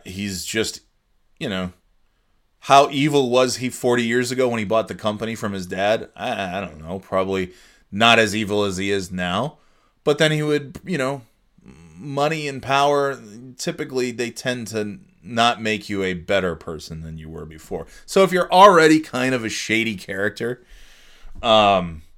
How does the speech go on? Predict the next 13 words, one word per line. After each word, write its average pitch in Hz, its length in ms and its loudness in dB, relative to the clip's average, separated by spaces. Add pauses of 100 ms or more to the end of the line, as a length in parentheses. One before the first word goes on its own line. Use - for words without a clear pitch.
(960)
yeah. 101 420 0
<laughs> - 60 -20 (2500)
You're 180 200 0
not, 196 320 2 (200)
you're 180 140 2
not 214 240 8
gonna 190 240 2
turn 170 180 4
into, 165 220 6
like, 139 160 8
a 147 80 -4
great 139 340 4
humanitarian, 120 1040 2